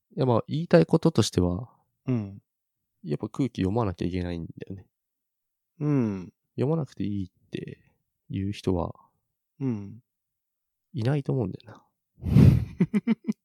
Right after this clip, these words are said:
Speaker 1: 一人で生きていくってことでしょ？要は。
Speaker 2: <laughs> いやいや。いやいや。解き伏せてくんじゃない？その、読まなくてもいいっていう人は解き伏せてく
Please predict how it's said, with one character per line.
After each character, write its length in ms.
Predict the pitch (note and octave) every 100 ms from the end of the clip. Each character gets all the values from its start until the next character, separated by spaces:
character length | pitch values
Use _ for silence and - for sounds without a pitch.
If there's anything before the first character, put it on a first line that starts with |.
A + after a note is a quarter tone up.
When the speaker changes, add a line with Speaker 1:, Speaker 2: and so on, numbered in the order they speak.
| _ _ _ _ -
Speaker 1:
一 100 | C3
人 140 | F#3+
で 60 | A#2+
生 80 | G2
き 120 | -
て 40 | -
い 20 |
く 80 | -
っ 20 |
て 80 | -
こ 60 |
と 60 | -
で 40 |
し 80 | -
ょ？ 160 | C#3 - _
要 200 | - F2
は。 80 | F2 F#3+ - _
Speaker 2:
<laughs> 260 | E3 -
い 40 | -
や 140 | D3+
い 40 |
や。 60 | C#3
い 840 | C#3 - _ _ - - - -
や 140 | - C#3
い 20 |
や。 100 | - - _ _ _ _ - - -
解 100 | -
き 140 | D#3+ E3+
伏 100 | -
せ 100 | C#3+
て 120 | -
く 120 | F#2+
ん 60 | F#2
じ 100 | G#2+
ゃ 40 |
な 80 | A2+
い？ 40 | - _ _
そ 160 | -
の、 220 | G2 F#2 -
読 180 | _ A#2
ま 140 | B2 C3
な 100 | A2+
く 120 | -
て 100 | G2+
も 240 | F#2 F2+ _ _ _ _
い 120 | A#2
い 20 |
っ 60 | G2+ _ _
て 80 | G2
い 40 |
う 60 | G2
人 200 | - C#3+
は 260 | C3 A2+ - _
解 140 | - A#2
き 140 | A#2+
伏 120 | -
せ 120 | -
て 120 | A2+ A2
く 300 | G#2+ D#2+